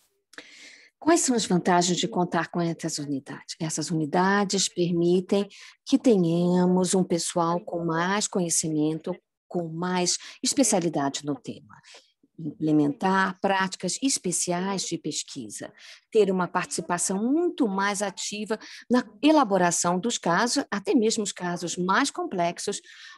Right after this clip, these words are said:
oferecer uma coordenação mais eficaz com várias instâncias e também com vários países, por exemplo, através das equipes conjuntas de pesquisa. Tudo isso para dar mais celeridade aos processos,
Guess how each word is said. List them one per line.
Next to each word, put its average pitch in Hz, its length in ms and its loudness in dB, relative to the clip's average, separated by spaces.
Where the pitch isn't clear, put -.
oferecer 254 600 4
uma 202 160 -2
coordenação 190 680 -4
mais 226 460 0
eficaz 190 880 -4
com 175 180 -6
várias 254 400 4
instâncias 185 560 -4
e 403 60 -4
também 185 420 -4
com 190 200 -8
vários 165 280 -2
países, 147 640 -6
por 277 100 2
exemplo, 175 380 0
através 175 460 -2
das 170 160 -4
equipes 180 380 -4
conjuntas 170 560 -2
de 151 120 -4
pesquisa. - 640 -8
Tudo 262 260 4
isso 220 320 4
para 180 240 2
dar 175 320 0
mais 262 320 4
celeridade 175 720 0
aos 185 120 -2
processos, 214 640 -2